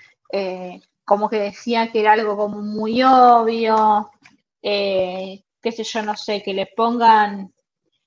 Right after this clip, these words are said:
este, Venganza Sangrienta o Mala Sangre, o esos títulos que remiten mucho a los, a,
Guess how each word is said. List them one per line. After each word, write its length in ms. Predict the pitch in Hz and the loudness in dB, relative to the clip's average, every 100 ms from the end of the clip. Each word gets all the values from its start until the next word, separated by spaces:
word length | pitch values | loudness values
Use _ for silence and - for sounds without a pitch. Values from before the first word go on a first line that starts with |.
| _ - | _ -8
este, 480 | 202 202 _ 214 208 | -6 -8 _ -4 -2
Venganza 640 | 220 233 233 254 277 277 | -2 0 4 4 4 2
Sangrienta 1400 | 262 214 214 214 240 254 247 233 220 202 214 214 220 208 196 | -2 -4 -4 -6 -2 0 0 0 -4 -4 0 2 2 0 0
o 200 | 208 196 | -2 0
Mala 360 | 202 226 220 | 0 2 0
Sangre, 1200 | - - 247 240 233 226 214 208 202 208 202 202 202 _ _ | -2 2 4 6 6 2 -4 -4 -4 -2 -2 -2 -6 _ _
o 120 | 208 | 4
esos 300 | 233 294 277 | 4 4 0
títulos 380 | - 269 285 277 277 | 0 0 0 -4 -2
que 100 | 247 | -2
remiten 600 | 226 226 247 285 262 233 | -2 -6 -6 -4 -4 -4
mucho 380 | 247 269 - 285 | -6 -6 0 2
a 100 | 262 | 4
los, 680 | 220 202 190 190 196 _ _ | 2 -2 -4 -12 -16 _ _
a, 80 | - | -8